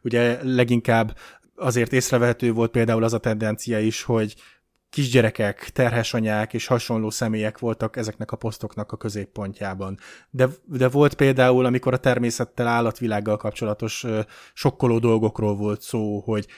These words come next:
kihaló, ö, ban lévő fajokról beszélgetnek, vagy hogy, vagy hogy <laughs> ilyen már szinte gyakorlatilag hihetetlen dolgok történnek meg, hogy mondjuk egy macska megöl egy aligátort. Vagy emlékszek, hogy volt egy nagyon,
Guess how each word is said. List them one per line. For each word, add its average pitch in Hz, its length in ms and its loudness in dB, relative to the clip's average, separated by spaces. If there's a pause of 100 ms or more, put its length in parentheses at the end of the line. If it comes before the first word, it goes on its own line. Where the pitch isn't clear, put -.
(120)
kihaló, 123 760 6
ö, 127 380 -2 (580)
ban 117 260 2
lévő 113 280 2
fajokról 110 880 -2
beszélgetnek, 107 880 -2
vagy 110 240 -4
hogy, 113 260 -2 (360)
vagy 123 240 2
hogy 135 320 0
<laughs> - 40 -2
ilyen 131 300 4 (100)
már 127 180 4
szinte 135 300 0
gyakorlatilag 123 560 0
hihetetlen 120 680 0 (380)
dolgok 131 420 6
történnek 120 540 2
meg, 123 160 -2
hogy 120 140 0
mondjuk 120 300 -2
egy 113 100 0
macska 127 320 0
megöl 117 220 0
egy 110 120 0
aligátort. 107 640 -2
Vagy 120 140 -2
emlékszek, 135 360 -2
hogy 123 120 -4
volt 127 220 0
egy 117 80 -2
nagyon, 113 420 -2